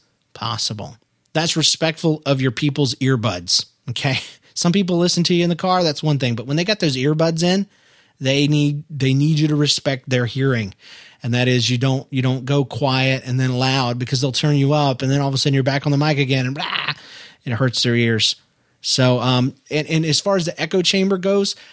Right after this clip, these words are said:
I know some of us can't help it, but dude, put, put some blankets up on the wall. Um, you know, talk against a, you know,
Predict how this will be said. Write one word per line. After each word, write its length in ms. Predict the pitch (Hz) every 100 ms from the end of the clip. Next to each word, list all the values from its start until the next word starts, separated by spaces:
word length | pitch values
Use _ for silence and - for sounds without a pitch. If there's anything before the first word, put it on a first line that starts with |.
| - _
I 120 | 151 160
know 180 | 165
some 220 | 180 185 175
of 120 | 170
us 100 | -
can't 260 | - 147
help 280 | 127 175 175
it, 180 | 127 110
but 160 | 127 123
dude, 400 | 175 190 117 113
put, 320 | 190 196 156
put 220 | 185 202
some 180 | - 175
blankets 540 | 139 147 175 170 -
up 160 | 143 139
on 100 | 127
the 80 | 120
wall. 460 | 117 110 101 110 - - - -
Um, 420 | 131 123 120 127 -
you 120 | 143
know, 280 | 131 127 143
talk 420 | - 175 180 - -
against 440 | 143 139 165 -
a, 160 | 135 131
you 80 | 160
know, 140 | 143